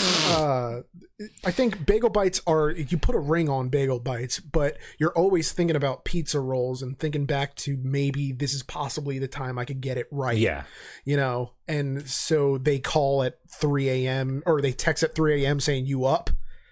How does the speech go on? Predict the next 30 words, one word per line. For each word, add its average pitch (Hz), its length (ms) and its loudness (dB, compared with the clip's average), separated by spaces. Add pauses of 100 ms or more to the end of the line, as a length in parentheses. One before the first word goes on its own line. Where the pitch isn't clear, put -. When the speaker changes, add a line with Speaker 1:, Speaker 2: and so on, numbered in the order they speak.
Speaker 2:
Yeah. 110 280 2
Speaker 1:
And 85 80 2
it's 131 200 0
like, 131 320 0
even 160 180 0
though 170 100 4
you 160 120 2
got 160 220 2
bagel 165 220 4
bites 147 320 2
sleeping 151 480 -2
right 143 220 0
next 147 300 0
to 143 100 -2
you, 127 100 0
you're 120 220 -4
still 135 380 0
texting, 139 220 -2
but, 127 200 -8
"Yeah, 151 300 2
what 147 340 -4
are 147 60 0
you 151 180 -2
doing?" 135 380 -2 (160)
Speaker 2:
You're 92 140 -6
gonna 101 180 2
chase 104 320 0
that 101 160 2
dragon. 95 480 2 (120)
Speaker 1:
Yeah. 139 320 0